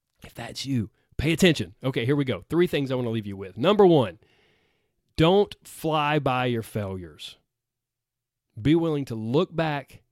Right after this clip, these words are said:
and learn. And I get it. We don't want to. We don't like to look at our mess, and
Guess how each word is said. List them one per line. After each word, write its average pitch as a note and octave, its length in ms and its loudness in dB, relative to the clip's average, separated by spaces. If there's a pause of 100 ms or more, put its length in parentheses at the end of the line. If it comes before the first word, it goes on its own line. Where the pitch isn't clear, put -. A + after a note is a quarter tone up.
(540)
and A2+ 200 -6
learn. G#2+ 680 -6 (500)
And A#2+ 160 -4
I B2 80 -4
get B2 340 0
it. F#3 140 -2
We C3+ 180 0
don't D3+ 240 4
want C#3 240 2
to. E3+ 180 4
We E3+ 120 2
don't D3 120 -2
like C#3+ 220 -6
to D3 100 -6
look D3+ 200 -4
at D3+ 80 -4
our C#3 80 -2
mess, D3+ 480 -2
and A2 180 -4